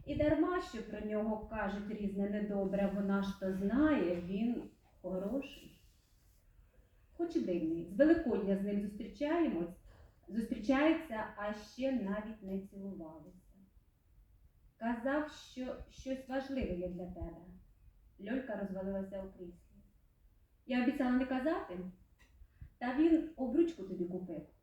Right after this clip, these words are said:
Що? Засміялася Женька. Обручку? Оженитися надумав. То я заміж ще не збираюся. Серце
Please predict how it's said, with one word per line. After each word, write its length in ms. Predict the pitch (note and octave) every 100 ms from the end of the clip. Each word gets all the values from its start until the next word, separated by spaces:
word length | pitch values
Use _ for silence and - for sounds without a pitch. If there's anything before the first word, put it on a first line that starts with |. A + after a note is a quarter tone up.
| _
Що? 600 | - - - G#4+ G#4+ G4+
Засміялася 680 | C4+ - B3 A3 G#3 - A3
Женька. 460 | G3 F#3 F#3+ - - _ _ _ -
Обручку? 760 | A#3+ C4+ F4 - - A3 A3+
Оженитися 640 | C4 B3+ B3 C4+ F#4 - F#4
надумав. 640 | E4+ B3+ A3+ G#3+ G#3 G#3 - - _ _ - _ -
То 80 | A#3+
я 240 | C4+ F#4
заміж 280 | B3 G#3 G#3+
ще 120 | B3
не 80 | C4+
збираюся. 720 | A3+ A3+ F3+ E3+ E3+ - G3 - - _ - _ - - _ - -
Серце 320 | D4+ - C#4+